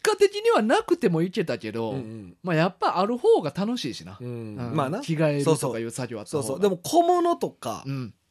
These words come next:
Speaker 2: なんか大きいものとか、なんかな、
Speaker 1: うん。
Speaker 2: 大、大幅に変えるものとかは、
Speaker 1: うん。
Speaker 2: ほんまにエーアイの技術のおかげで、
Speaker 1: うん。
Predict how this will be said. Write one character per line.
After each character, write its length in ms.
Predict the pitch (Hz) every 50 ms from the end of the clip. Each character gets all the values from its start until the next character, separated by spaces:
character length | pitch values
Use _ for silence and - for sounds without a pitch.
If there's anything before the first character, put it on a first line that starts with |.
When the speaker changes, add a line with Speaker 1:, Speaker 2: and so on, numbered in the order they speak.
| _ _ _
Speaker 2:
な 100 | 170 147
ん 20 |
か 60 | 143 -
大 180 | - 339 359 294 - _ _
き 160 | - 254 220 185
い 40 |
も 160 | 170 175 180 180
の 100 | 165 147
と 160 | - - 113
か、 220 | - - 101 92 101
な 100 | 131 156
ん 60 | 156
か 100 | 120 120
な、 140 | 135 190 214
Speaker 1:
う 20 | 156
ん。 60 | - - _ _ _ _ _ _ _ _ _ _ _ _
Speaker 2:
大、 440 | - 170 175 185 180 185 196 - -
大 220 | - 190 196 208 202
幅 260 | 185 220 226 240 247
に 140 | 247 262 220 - _ _ - -
変 280 | 269 277 277 294 285 277
え 40 |
る 160 | 269 269 262 254
も 180 | 247 247 247
の 140 | 220 156 110
と 140 | - - -
か 140 | - - 160
は、 40 |
Speaker 1:
う 20 | 160
ん。 260 | 151 135 117 98 - - _ _ _ _ _ _ _ _
Speaker 2:
ほ 160 | _ - 143
ん 60 | 151
ま 100 | 156 160
に 80 | 170 160
エ 240 | 127 135 143 147 156
ー 40 |
ア 60 | 156 147
イ 40 |
の 80 | 127 117
技 120 | 110 123
術 260 | 123 120 110 - - 104
の 80 | 104
お 40 | 107
か 140 | 107 110 104
げ 80 | 110
で、 260 | 107 127 120 107 87 -
Speaker 1:
う 60 | 147
ん。 220 | 143 139 127 104